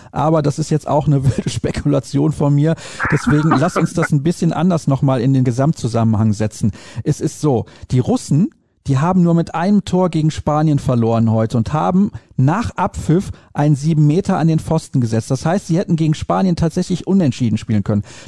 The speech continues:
Die Russen haben auch Norwegen geschlagen. Und Deutschland hat zwar hoch gegen Polen gewonnen und alle haben nach dem Spiel gesagt, „Ja, super“, aber die Polen haben jetzt zweimal dermaßen den Hintern versohlt bekommen in der Hauptrunde.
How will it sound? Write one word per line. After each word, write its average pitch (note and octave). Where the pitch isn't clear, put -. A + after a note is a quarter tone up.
Die C#3+
Russen G#3+
haben G3+
auch E3+
Norwegen E3
geschlagen. A2
Und D#3+
Deutschland F3+
hat F#3
zwar D#3
hoch G3+
gegen D3
Polen D#3+
gewonnen D#3+
und D3
alle E3
haben D#3
nach D3
dem D3
Spiel D3
gesagt, C3+
„Ja, C3
super“, D#3+
aber D3
die B2+
Polen F3
haben D3
jetzt -
zweimal C3+
dermaßen C3+
den A#2
Hintern A#2
versohlt A2+
bekommen A2+
in A2+
der G#2+
Hauptrunde. A#2+